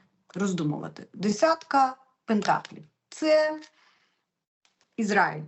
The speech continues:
це країна. От країна випадає, от вона країна. Біля цієї країни стоїть диявол. Це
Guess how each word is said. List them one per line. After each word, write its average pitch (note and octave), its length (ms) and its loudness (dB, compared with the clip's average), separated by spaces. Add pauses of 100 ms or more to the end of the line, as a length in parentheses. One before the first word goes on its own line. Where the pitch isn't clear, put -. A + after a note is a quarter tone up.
це C#4 260 -2
країна. F3+ 580 -6
От B3 140 -4
країна G#3+ 400 -4
випадає, F#3 600 -12
от - 200 0
вона F#3+ 220 -2
країна. E3 580 -12 (1120)
Біля G#4 240 4
цієї E4+ 460 2
країни A3 520 -2 (240)
стоїть G3+ 480 -6
диявол. F3 560 -6 (120)
Це G#3 260 -2